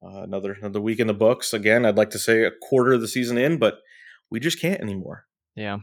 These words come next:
Speaker 2: they ruined that.
Speaker 1: Yeah, they, they didn't think about the podcasters when they made this change.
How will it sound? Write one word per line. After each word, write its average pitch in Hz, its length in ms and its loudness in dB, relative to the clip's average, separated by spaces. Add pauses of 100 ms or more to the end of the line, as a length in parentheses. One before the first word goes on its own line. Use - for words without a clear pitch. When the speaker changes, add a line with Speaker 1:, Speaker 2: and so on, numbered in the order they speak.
Speaker 2:
they 104 120 -4
ruined 101 320 -2
that. 101 200 -2 (180)
Speaker 1:
Yeah, 110 320 -10 (100)
they, - 80 -10 (120)
they 110 220 0
didn't 165 200 2
think 156 120 0
about 113 220 0
the - 60 -14
podcasters - 680 -8
when 87 100 -12
they 87 100 -12
made 101 200 -6
this - 140 -14
change. 104 400 -16